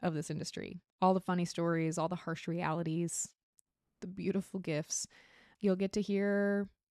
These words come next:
all of it. But this isn't just some place to vent on a public platform, I promise. I'm giving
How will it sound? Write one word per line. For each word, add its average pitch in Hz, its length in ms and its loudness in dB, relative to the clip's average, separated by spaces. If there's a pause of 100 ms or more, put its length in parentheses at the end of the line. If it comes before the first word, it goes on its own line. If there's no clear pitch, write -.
(220)
all 196 180 4
of 269 60 2
it. - 140 -2 (560)
But 202 80 2
this 208 160 6
isn't 254 220 0
just 220 220 2
some 196 160 2
place 170 640 -2 (220)
to 190 140 6
vent 160 420 -2 (320)
on 160 220 -2
a 170 160 -2
public - 480 -4
platform, - 520 -6 (140)
I 190 80 -2
promise. - 480 -6 (540)
I'm 185 260 4
giving 165 480 2